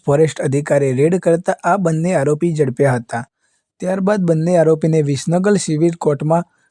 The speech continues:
રજૂ કરવામાં આવ્યા હતા, જેમાં આરોપી જામીન નામંજૂર કરવામાં આવ્યા હતા અને આરોપીએ વડનગર સબ જેલમાં ચૌદ દિવસના કસ્ટડીમાં મોકલવામાં આવ્યા હતા. શિડ્યુલ એક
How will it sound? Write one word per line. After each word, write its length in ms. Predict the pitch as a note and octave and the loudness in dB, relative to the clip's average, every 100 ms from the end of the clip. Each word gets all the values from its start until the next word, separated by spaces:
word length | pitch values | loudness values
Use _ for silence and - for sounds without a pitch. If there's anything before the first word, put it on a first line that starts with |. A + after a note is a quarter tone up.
| _ | _
રજૂ 320 | D3 C#3+ D#3 | -2 -2 0
કરવામાં 460 | D#3+ D3+ D3+ D#3 F3 | 0 2 2 0 -2
આવ્યા 380 | - D#3 D3 C#3 | -2 0 2 2
હતા, 220 | C3+ C#3+ | 0 0
જેમાં 380 | C#3 D3 C#3+ D3 | 0 -2 -2 -4
આરોપી 520 | - D3+ D#3 D3+ D3+ | -2 2 2 2 -2
જામીન 480 | C#3+ C#3+ D3+ E3+ D3+ | 0 -2 -2 -2 0
નામંજૂર 560 | C#3+ F3 F3+ E3 F3+ | 0 0 0 0 0
કરવામાં 480 | E3+ D3+ D3+ D#3 F#3 | 0 0 2 2 -2
આવ્યા 420 | - E3 C#3+ D3 | -2 -2 0 0
હતા 320 | C3+ - C#3 D3+ _ _ _ - | -2 -4 -10 -10 _ _ _ -12
અને 220 | F3+ G3+ - | -10 -8 -4
આરોપીએ 600 | D#3+ F#3 F#3+ G#3 G#3+ G3+ _ _ _ _ _ _ - | 0 0 0 2 2 0 _ _ _ _ _ _ -6
વડનગર 400 | D3+ D3 D#3+ D#3+ | -2 0 0 2
સબ 280 | D#3 F3 F3+ | 0 -2 -4
જેલમાં 480 | E3+ E3 E3 F3 G#3 | -2 -2 0 -4 -6
ચૌદ 280 | - E3+ F3+ | -2 0 2
દિવસના 540 | E3+ E3 E3 G3+ F3 | 2 2 0 0 -2
કસ્ટડીમાં 720 | F#3+ D#3 D3 - D#3 D#3 E3+ | 0 -2 -2 0 0 0 0
મોકલવામાં 520 | D#3 D3 D#3 D3+ D3+ | -2 0 2 2 0
આવ્યા 420 | E3 D#3+ D3 D3 D3 | -2 -2 0 0 0
હતા. 240 | - D3 | -2 -2
શિડ્યુલ 480 | C3+ D#3 D3+ D#3 D#3 | -2 0 2 2 2
એક 200 | G#3+ | 0